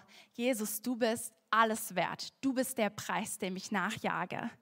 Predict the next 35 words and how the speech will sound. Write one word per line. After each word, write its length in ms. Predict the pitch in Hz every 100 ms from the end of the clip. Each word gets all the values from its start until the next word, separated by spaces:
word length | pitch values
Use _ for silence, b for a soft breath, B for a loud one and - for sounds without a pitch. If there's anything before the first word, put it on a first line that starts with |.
| B B B B B B
Und 180 | 254 247
das 200 | 359 -
ist, 240 | 320 262
was 260 | 254 302 -
Petrus 460 | - 320 320 320
hier 160 | - 285
an 80 | 262
dieser 220 | 247 269
Stelle 420 | - 277 262 247
begreift. 880 | 247 254 - 233 269 254 240 - - B B B
Und 160 | 247 254
er, 360 | 262 262 226 - - _ _ _
ja, 200 | 226 269 - 226
gibt 280 | 294 294 -
Gott, 300 | 277 302 -
er, 200 | 262 262
er 160 | 247 247
gibt 280 | 277 -
Jesus 340 | - 277 320 285
so 160 | 277 262
alles 360 | - 269 370 -
hin. 360 | 330 381 262 220 B B B
Und 360 | 277 277 262 254 b - 294
Jesus, 380 | 339 453 381 -
er 200 | 277 285
antwortet 480 | 262 403 440 415 320
dann 220 | 269 262
zu 160 | 254 -
Petrus 540 | - - 311 294 285
und 100 | 233
sagt, 420 | 226 247 247 -
„Hey, 200 | - 320
hab 280 | 339 - -
keine 380 | - 359 339 285
Angst. 600 | 240 277 254 - - -